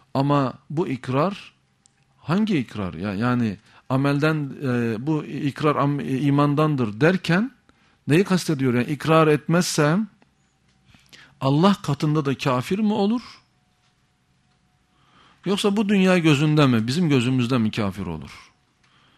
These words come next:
Bu da onlar arasında ihtilaflı. Yani ikrar imanın kendinden midir, cüz müdür, yoksa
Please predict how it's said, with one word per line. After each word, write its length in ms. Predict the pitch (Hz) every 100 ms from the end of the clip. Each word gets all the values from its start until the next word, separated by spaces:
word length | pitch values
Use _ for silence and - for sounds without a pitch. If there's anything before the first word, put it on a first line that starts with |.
| _ _ 180
Bu 100 | 156
da 60 |
onlar 280 | 143 147 156
arasında 420 | 131 117 127 143
ihtilaflı. 640 | 156 - 156 156 - 170 90 - _ _ _ _ _ _ _ _ _ _ _ _ _ _ _ _ _ _ _ _ _ _ _ _ _ _ _ _ _ _ _ _ _ -
Yani 240 | 151 165
ikrar 640 | 165 - 190 196 196 - - _ _ _ _ _ -
imanın 840 | 165 185 190 190 196 208 127 80 - _ _
kendinden 760 | - 151 151 147 151 147 170 254
midir, 420 | 254 226 233 240 147 104
cüz 280 | 120 214 190
müdür, 580 | 214 214 247 - - - _ _ _ _ _ -
yoksa 600 | 196 202 - 196 190